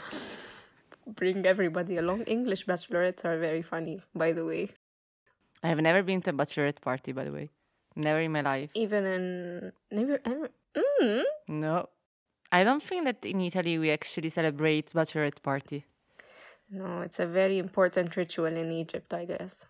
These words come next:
Speaker 1: Like, you would never ha-, skip a, a wedding without a bachelorette. Did you watch Bridgerton, by the way?
Speaker 2: No,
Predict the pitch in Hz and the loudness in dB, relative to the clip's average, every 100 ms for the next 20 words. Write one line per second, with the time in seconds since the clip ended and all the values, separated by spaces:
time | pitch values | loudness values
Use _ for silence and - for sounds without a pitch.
0 | _ _ _ - - 208 202 - 196 196 | _ _ _ -8 2 2 0 -10 0 4
1 | 202 196 226 220 202 - - 208 202 196 | 4 6 4 4 2 -6 -2 -2 2 2
2 | 175 - 180 180 170 170 185 - _ 185 | 2 2 4 4 4 -2 -6 -10 _ -4
3 | 175 175 185 170 180 - 226 - 220 - | -2 -4 -4 -4 -6 -8 -8 -8 -10 -16
4 | - _ _ _ _ _ _ _ _ - | -20 _ _ _ _ _ _ _ _ -8
5 | 226 226 285 440 - 240 254 247 254 233 | -4 4 4 4 6 6 6 4 4 6
6 | 190 175 180 240 - _ _ - - - | 4 4 2 0 -4 _ _ -14 -14 -18
7 | - - _ _ _ _ _ 160 165 143 | -20 -20 _ _ _ _ _ 4 6 8
8 | 175 | 6